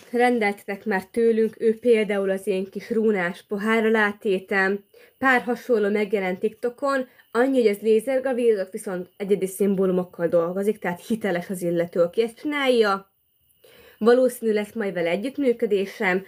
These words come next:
lényegében az, hogy mint tudom én, megtalálkozunk valahol, és akkor leülünk beszélgetni, és közben pár, ö, videót csinálunk. És itt a lényeg az, hogy itt van ugye az éjszakai háttér, ezt mind saját kezűleg én festettem rá, és itt ugye a rúna forgó, hogy átmegy nappalba. Ez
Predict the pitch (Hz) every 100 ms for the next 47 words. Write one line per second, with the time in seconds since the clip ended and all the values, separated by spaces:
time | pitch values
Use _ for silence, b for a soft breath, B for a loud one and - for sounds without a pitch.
0 | B 220 220 196 185 185 190 190 190 185
1 | 180 180 165 180 190 - 190 175 180 175
2 | 170 190 175 180 180 180 170 170 190 -
3 | 180 180 180 180 202 160 196 165 104 131
4 | 185 165 170 226 247 269 330 339 - b
5 | b - - 220 247 285 208 196 208 226
6 | 226 226 202 175 180 175 190 220 220 208
7 | 208 214 220 220 196 - 240 226 - 214
8 | 190 190 - 190 196 180 - 214 185 175
9 | 175 - 180 - 180 175 190 208 220 b
10 | b b b b 226 247 226 208 196 208
11 | 214 208 - 208 202 196 190 185 185 -
12 | 180 180 175 - 175 165 156 165 - _
13 | _ _ _ B B B B - 208